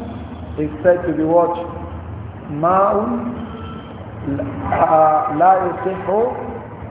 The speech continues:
at-tatahhuru bih. It's water that it is not good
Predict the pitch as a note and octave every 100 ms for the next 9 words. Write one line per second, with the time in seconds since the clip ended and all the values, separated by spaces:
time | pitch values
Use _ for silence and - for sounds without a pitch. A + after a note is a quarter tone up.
0 | - - D#3 D#3+ D#3+ E3 E3+ E3 D3+ E3
1 | E3+ E3 E3 E3 - D#3+ E3 E3 - -
2 | - - - - - - - - D3 D3
3 | D3 F#3+ F#3+ F3+ E3+ E3+ - - - -
4 | - D#3 D#3 - - - - - - D#3
5 | D3+ D3+ D3 D#3 E3+ F3 E3+